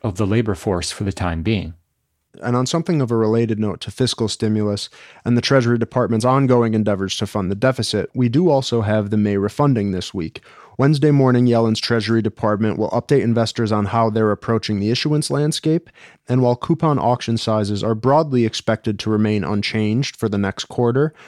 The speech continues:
Speaker 2: we are reaching a point when estimates are being refined on when coupon sizes will need to be coming down, as spending on the part of Washington is shifting away from growing the deficit and toward raising taxes. Outside of coup sizes specifically,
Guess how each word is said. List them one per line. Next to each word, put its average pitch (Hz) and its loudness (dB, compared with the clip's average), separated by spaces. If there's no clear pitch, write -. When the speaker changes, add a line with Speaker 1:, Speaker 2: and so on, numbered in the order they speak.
Speaker 2:
we 127 0
are 147 4
reaching 143 0
a 113 2
point 156 0
when - -2
estimates 120 -2
are 113 0
being 104 0
refined 117 -2
on 113 0
when 120 2
coupon 110 -2
sizes 101 -4
will 107 -2
need 104 -2
to - -6
be 101 -6
coming 101 -4
down, 127 2
as 127 0
spending 147 2
on 131 2
the 123 2
part 123 0
of 107 0
Washington 110 0
is 107 -6
shifting 110 -2
away 131 4
from 127 0
growing 110 0
the 107 -2
deficit 143 -2
and 151 0
toward 156 2
raising 107 2
taxes. - -4
Outside 151 0
of 120 -4
coup 127 0
sizes 107 -2
specifically, 147 -2